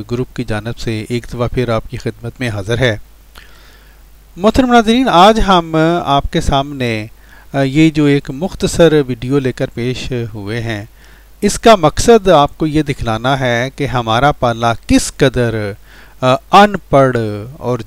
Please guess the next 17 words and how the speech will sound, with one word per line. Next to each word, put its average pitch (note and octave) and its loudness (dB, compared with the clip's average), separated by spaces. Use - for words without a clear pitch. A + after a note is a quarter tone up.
جاہل F#3 4
قسم C3+ -8
کے B2+ -8
مولویوں A2 -10
سے A#2+ -10
پڑا G#2+ -2
ہے، A#2 -2
جو D3 0
کہ G3+ 4
بڑے A3 6
شوقین F3 0
ہیں F3 0
یہ D3 -2
ثابت C3+ -4
کرنے B2+ -4
کے، A#2+ -4
آ، C3+ 0